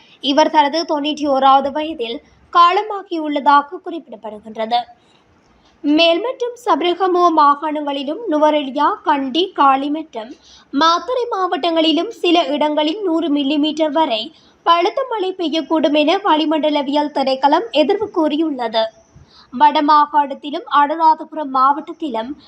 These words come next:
பலத்த மழை பெய்யக்கூடும் என எதிர்பார்க்கப்படுகிறது.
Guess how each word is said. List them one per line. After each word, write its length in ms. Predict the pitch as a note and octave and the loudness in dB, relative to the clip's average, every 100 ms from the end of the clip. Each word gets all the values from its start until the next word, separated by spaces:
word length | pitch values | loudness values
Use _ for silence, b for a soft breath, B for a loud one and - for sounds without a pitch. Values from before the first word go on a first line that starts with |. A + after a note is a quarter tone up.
| b - | b 2
பலத்த 420 | F4 F4+ - B4 | 4 4 0 -2
மழை 260 | A4+ G4 F#4+ | -2 -2 -2
பெய்யக்கூடும் 640 | F4+ D#4 D#4+ E4 D#4 D4+ | -2 -2 0 0 0 2
என 140 | D4+ E4 | 2 2
எதிர்பார்க்கப்படுகிறது. 1200 | G#4 G#4 G4+ E4+ D#4+ A#3 D#4+ D#4+ D#4 A#3 A#3 | 0 0 2 2 0 -2 -2 -2 -4 -6 -2